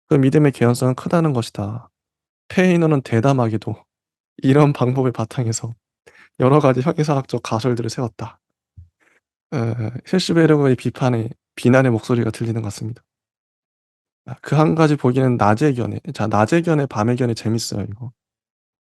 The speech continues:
그동안의 철학자들은 밤의 견해였다는 거죠. 응. 응.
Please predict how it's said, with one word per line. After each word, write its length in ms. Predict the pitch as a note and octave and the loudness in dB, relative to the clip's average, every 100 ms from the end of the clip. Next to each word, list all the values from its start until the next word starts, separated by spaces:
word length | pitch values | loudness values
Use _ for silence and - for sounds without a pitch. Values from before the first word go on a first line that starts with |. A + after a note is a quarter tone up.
| _ _ _ | _ _ _
그동안의 960 | - C#3 F3 F3 D#3 D3+ D3 C#3 C#3 C3+ | -2 2 4 4 4 4 4 2 0 -4
철학자들은 840 | - F3 E3 C#3+ A2+ A2+ B2+ G#2 - _ _ _ _ _ | -2 -4 -2 -2 0 -2 -2 -4 -10 _ _ _ _ _
밤의 340 | G#2+ A2 D3+ B2 | 0 2 2 2
견해였다는 580 | A2+ A#2 G#2 B2+ B2 | 0 0 0 -2 -2
거죠. 380 | A2+ G2+ G#2+ A2+ _ _ - | -4 -6 -8 -10 _ _ -10
응. 200 | A#2 A#2 - _ _ _ _ _ _ _ - | -8 -10 -14 _ _ _ _ _ _ _ -10
응. 260 | A#2+ A#2+ | -8 -6